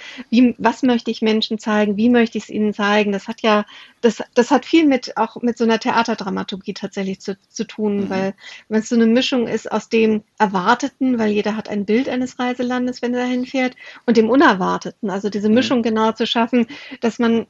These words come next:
Speaker 1: äh, eben auch Teile im Programm hat, die ein Gast nicht per se von, äh, von sich aus so planen würde, sondern womit man ihn überrascht und womit man ihm vielleicht auch eine besondere Freude macht,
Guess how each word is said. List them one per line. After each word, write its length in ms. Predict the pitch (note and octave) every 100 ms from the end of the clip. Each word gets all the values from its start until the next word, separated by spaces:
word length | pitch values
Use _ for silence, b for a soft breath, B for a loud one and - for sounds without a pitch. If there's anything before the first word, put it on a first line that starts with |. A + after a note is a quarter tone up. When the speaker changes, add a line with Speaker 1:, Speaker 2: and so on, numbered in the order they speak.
| _
Speaker 1:
äh, 180 | A#3 A3+ A3+
eben 80 | A3+
auch 220 | - A3+
Teile 340 | A3+ A3+ A#3+
im 120 | A3+ A3+
Programm 460 | A3+ - G#3+ A#3
hat, 220 | A3+ G#3+ - B B B _
die 60 | A3
ein 60 | A3
Gast 300 | G#3+ G#3+ -
nicht 160 | A3
per 160 | B3 G#3+
se 280 | A3 B3 A#3
von, 180 | A#3 A3+
äh, 260 | G#3+ G#3+ G#3+
von 200 | - G#3+
sich 220 | B3+ -
aus 120 | G#3+
so 100 | G#3
planen 420 | - A3 A#3 B3
würde, 200 | A3 G#3+
sondern 300 | G#3 G#3 G#3
womit 180 | G#3+ G#3+
man 180 | G#3 G#3+
ihn 80 | A3
überrascht 480 | G3+ G3+ A3 - A3
und 100 | G#3+
womit 220 | G#3 - _ _ -
man 140 | G#3
ihm 100 | G#3
vielleicht 400 | - G#3+ A3 -
auch 100 | A3
eine 80 | A3+
besondere 400 | G#3+ A3+ A#3 G3+
Freude 360 | - F#3+ G3
macht, 300 | G3+ G#3+ -